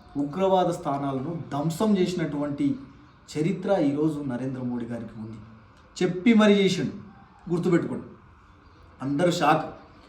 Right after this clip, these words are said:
ఎందుకంటే నరేంద్ర మోడీ గారు చెప్పినప్పుడు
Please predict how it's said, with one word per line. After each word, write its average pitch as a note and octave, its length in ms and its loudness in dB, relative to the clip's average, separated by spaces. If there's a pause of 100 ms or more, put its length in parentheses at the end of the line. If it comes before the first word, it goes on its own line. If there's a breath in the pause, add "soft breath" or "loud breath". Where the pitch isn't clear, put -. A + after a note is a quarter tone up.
(360 loud breath)
ఎందుకంటే D3 720 -2 (1000)
నరేంద్ర G3+ 460 4
మోడీ F#3+ 260 6
గారు F3+ 180 4
చెప్పినప్పుడు D#3+ 680 -2